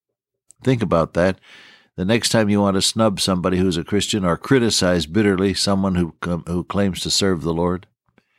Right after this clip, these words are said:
you are one of them.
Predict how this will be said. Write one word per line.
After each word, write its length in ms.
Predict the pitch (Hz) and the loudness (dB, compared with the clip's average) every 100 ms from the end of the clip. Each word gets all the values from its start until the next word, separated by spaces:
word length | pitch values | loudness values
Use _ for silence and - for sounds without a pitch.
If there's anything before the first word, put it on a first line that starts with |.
| _ _ _ _ _ | _ _ _ _ _
you 500 | 95 113 117 110 95 - | 0 2 4 2 0 -4
are 160 | 87 | -2
one 360 | 90 101 95 87 - | 2 2 2 -2 -6
of 160 | 71 67 | -8 -2
them. 400 | 95 78 71 | 0 -2 -6